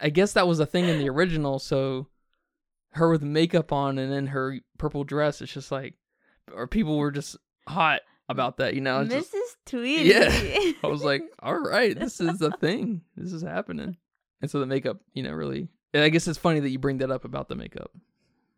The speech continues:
Speaker 2: That's fun. Yeah, that's funny that you bring that up about them finding Missus Tweety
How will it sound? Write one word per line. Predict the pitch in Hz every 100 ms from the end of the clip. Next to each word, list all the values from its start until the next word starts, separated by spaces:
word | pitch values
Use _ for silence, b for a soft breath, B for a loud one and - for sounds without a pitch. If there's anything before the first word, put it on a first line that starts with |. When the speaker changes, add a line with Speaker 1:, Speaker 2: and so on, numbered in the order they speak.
| _ _ -
Speaker 2:
That's | 302 -
fun. | 320 320
Yeah, | 262 320 220
that's | 247 269
funny | _ 277 262
that | 262
you | 247
bring | 240 247
that | 240 233
up | 240
about | 220 220 214 - _
them | 214 226 214 226 233 _ _ _ _ _ _ _
finding | 220 220 226 220
Missus | 226 214 -
Tweety | - 233 220 214 208 220